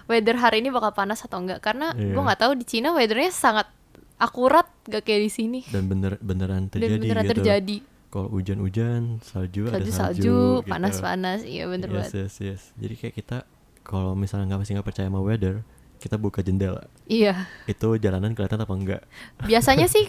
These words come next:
Speaker 2: <laughs>
Speaker 1: kalau lagi polusi parah banget, kayak tidur begitu bangun buka jendela, itu kayak ada di atas awan.
Speaker 2: Yes, yes, yes, yes. Kayak kita bener-bener nggak bisa ngeliat apa-apa, semuanya putih gitu
Speaker 1: Yes,
Speaker 2: kan,
Speaker 1: iya
Speaker 2: right?
Speaker 1: bener banget.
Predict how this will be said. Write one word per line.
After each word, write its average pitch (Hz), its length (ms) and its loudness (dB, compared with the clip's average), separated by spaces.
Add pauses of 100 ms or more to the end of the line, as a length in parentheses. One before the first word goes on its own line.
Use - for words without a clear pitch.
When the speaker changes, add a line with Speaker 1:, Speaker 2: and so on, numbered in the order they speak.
(140)
Speaker 2:
<laughs> - 160 -20
Speaker 1:
kalau 226 220 6
lagi 220 200 4
polusi 208 360 0
parah 208 180 2
banget, 220 280 4 (520)
kayak 254 240 6
tidur 254 380 6
begitu 233 340 -2
bangun 220 320 2
buka 233 160 0
jendela, 202 360 0
itu - 140 -6
kayak 269 220 4
ada 220 80 4
di 196 80 4
atas - 240 -4
awan. 214 560 0 (300)
Speaker 2:
Yes, 92 480 0
yes, 92 260 -2
yes, 92 280 -6
yes. 92 280 -6
Kayak 95 240 -8
kita 98 100 -10
bener-bener 90 380 -4
nggak 90 80 -4
bisa - 100 -10
ngeliat 90 200 -6
apa-apa, 90 320 -6
semuanya 92 280 -2
putih 90 320 -4
gitu 208 220 4
Speaker 1:
Yes, 101 140 4
Speaker 2:
kan, 90 180 0 (160)
Speaker 1:
iya 190 160 0
Speaker 2:
right? 190 80 2
Speaker 1:
bener 190 220 -2
banget. 190 280 -4